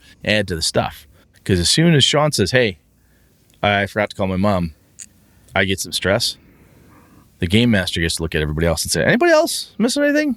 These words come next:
You over there?" And Eileen raises her hand and goes, "Yeah, me too. I forgot to do this thing.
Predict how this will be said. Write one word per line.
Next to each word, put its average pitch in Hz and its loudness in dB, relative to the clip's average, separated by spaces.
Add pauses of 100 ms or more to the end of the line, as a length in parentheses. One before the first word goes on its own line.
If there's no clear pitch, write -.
You 262 2
over 214 0
there?" 262 2 (720)
And 98 4
Eileen 95 4
raises 90 2
her 87 2
hand 87 2
and 90 0
goes, 82 -4
"Yeah, 78 -2 (280)
me 78 -8
too. 73 -6
I - -6
forgot 80 0
to 71 -6 (360)
do 76 -2
this 73 0
thing. 71 -6